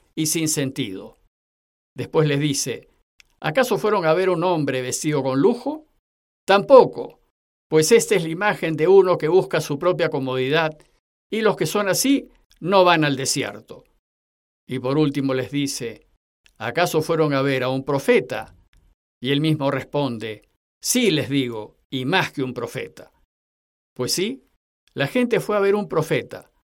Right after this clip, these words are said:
a uno que hablaba de parte de Dios y por eso caminaba horas para escucharlo.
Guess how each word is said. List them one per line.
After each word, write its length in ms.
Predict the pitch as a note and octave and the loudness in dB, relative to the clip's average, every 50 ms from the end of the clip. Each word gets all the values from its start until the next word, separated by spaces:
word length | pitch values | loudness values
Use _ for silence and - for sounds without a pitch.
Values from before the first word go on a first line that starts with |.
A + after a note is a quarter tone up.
| _ _ | _ _
a 100 | - B2+ | -2 0
uno 260 | D3 E3+ F#3 F#3+ F#3 F3 | 2 2 4 2 2 0
que 100 | - D3+ | 0 0
hablaba 360 | C#3 D3+ F3+ F#3+ G3 F#3 E3 | 0 2 2 2 2 2 2
de 120 | D3 C#3 | 0 -2
parte 340 | C3+ - E3+ E3+ D3+ D#3+ D#3 | 0 -2 -2 -2 -2 -2 -4
de 120 | C3+ B2+ | -2 -2
Dios 360 | C3 D3+ G3 G3 G3 G3 - - | 0 0 0 0 0 -4 -6 -6
y 120 | - C3+ | -6 -4
por 180 | C3 C#3 D3+ F3 | -2 0 0 0
eso 200 | G3 G3 F#3+ D#3 | 0 0 0 -2
caminaba 540 | C#3+ C#3 C#3 C#3 D#3 F#3+ G3 F3 E3 D#3 - | -2 -2 0 0 0 2 2 2 0 2 4
horas 540 | A3+ D4 D#4 B3+ - D#3+ B2+ A#2+ A#2+ - - | 4 8 8 8 6 6 2 -2 -4 -8 -10
para 240 | - - C#3+ C#3 C3+ | -8 -6 -4 -4 -4
escucharlo. 720 | - - C#3 C3 - - A#2+ G#2 G2 G2 G2 - - _ | -4 -4 -8 -6 -4 -4 -4 -6 -8 -12 -20 -20 -20 _